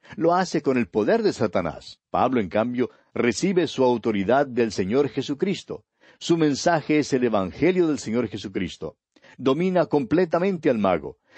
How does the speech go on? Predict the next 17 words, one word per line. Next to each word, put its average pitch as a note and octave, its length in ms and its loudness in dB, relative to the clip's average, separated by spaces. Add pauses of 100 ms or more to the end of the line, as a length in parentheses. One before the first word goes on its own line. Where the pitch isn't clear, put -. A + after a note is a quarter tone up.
y A#2 100 2
vemos F3+ 320 2
que - 80 0
el B2 80 2
procónsul A#2 640 -2
romano, G#2 600 -2
Sergio - 440 -2
Paulo, B2 360 2 (200)
llega G#2+ 520 2
a F#2+ 60 0
la F2+ 140 0
luz. D2+ 500 -10 (320)
Ha D#3 160 0
caminado C#3+ 400 0
en C3+ 80 -2
tinieblas A#2+ 460 0
espirituales, C3 720 -2